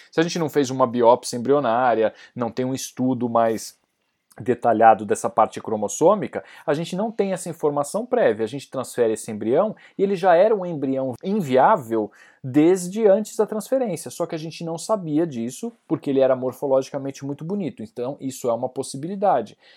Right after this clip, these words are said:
Outra possibilidade, a receptividade do útero. O útero, como é que ele tava? Ele tava, o endométrio tava bem preparado, é, a espessura endometrial tava boa, a medicação hormonal foi suficiente, a gente fez transferência em ciclo fresco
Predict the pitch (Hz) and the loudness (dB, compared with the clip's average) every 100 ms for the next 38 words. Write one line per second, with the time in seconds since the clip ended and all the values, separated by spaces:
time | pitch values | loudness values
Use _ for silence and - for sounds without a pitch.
0 | _ 139 143 143 139 131 135 139 147 139 | _ 0 0 -2 -6 -8 -4 -2 2 4
1 | 123 101 104 - _ - 104 113 - 135 | 4 2 -6 -18 _ -10 -8 -8 -6 -8
2 | - 147 127 120 131 135 160 214 196 - | -8 -8 -4 0 0 0 -4 -2 -4 -4
3 | 107 - _ - 135 151 165 147 151 143 | -6 -8 _ -8 -6 -4 -4 -4 -4 -6
4 | 147 139 127 127 110 95 - _ _ _ | -4 -6 0 0 0 -4 -18 _ _ _
5 | 104 110 - 117 113 113 113 101 _ - | -10 -10 -2 0 0 2 0 0 _ -18
6 | 123 143 135 127 127 123 123 123 117 110 | -10 -4 2 2 2 -2 -2 -2 0 -2
7 | 110 113 104 117 143 147 131 139 - _ | -4 -4 0 4 4 4 2 -4 -10 _
8 | _ 113 110 110 107 - 110 104 104 101 | _ -4 0 0 -2 -2 -2 0 0 -4
9 | 101 - 117 - 170 143 127 120 123 117 | -6 -8 -6 0 2 2 -2 -2 0 0
10 | 113 101 101 139 147 135 131 127 _ _ | -2 -8 -4 0 2 2 0 -4 _ _
11 | _ _ 117 127 117 - 123 - 147 135 | _ _ -8 -8 -6 -6 -4 -2 0 0
12 | 131 123 120 113 123 - 110 107 - 127 | 0 2 2 0 -4 -10 -12 -10 -4 -2
13 | 135 135 131 - 120 - - - 131 - | 0 -4 -8 -10 -10 -10 -10 -8 -8 -10
14 | 131 - 127 131 123 - 139 - 127 - | -12 -8 -10 -10 -12 -10 -10 -10 -12 -4
15 | 143 143 - 131 | 0 0 -4 -16